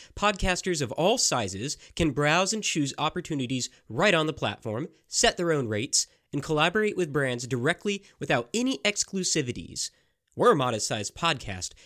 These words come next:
and we've been able to find several sponsors for upcoming episodes with just a few clicks. So,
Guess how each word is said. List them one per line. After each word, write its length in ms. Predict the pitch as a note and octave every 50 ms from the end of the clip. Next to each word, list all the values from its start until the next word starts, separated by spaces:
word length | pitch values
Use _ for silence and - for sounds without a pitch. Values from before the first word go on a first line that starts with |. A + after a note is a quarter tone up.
| _ _
and 140 | - C#3 F3+
we've 120 | B3 A#3
been 120 | A3 A#3 G3+
able 180 | F#3 D#3+ F3+
to 80 | D#3+ D#3
find 240 | - D3 C#3 A#2 -
several 300 | - F#3 F3+ F#3 G#3 F#3
sponsors 600 | - - C#3+ B2 G#2+ - - A2 A2+ C3+ C#3 - _
for 240 | - - D3+ - E3+
upcoming 420 | F#3 F#3 - F#3+ F#3 F3 E3+ -
episodes 520 | F3+ F#3 F#3 E3 - C#3 A#2 A2+ B2 C3
with 260 | C3+ D#3+ D#3 - - - -
just 320 | D3 C#3 E3+ B3 A#3 - -
a 40 | C#3+
few 180 | - D3+ E3
clicks. 560 | D#3+ - - - B2 - - - - - - - _ _ _ _ _ _ _ -
So, 400 | - - - G#3+ C#3+ - -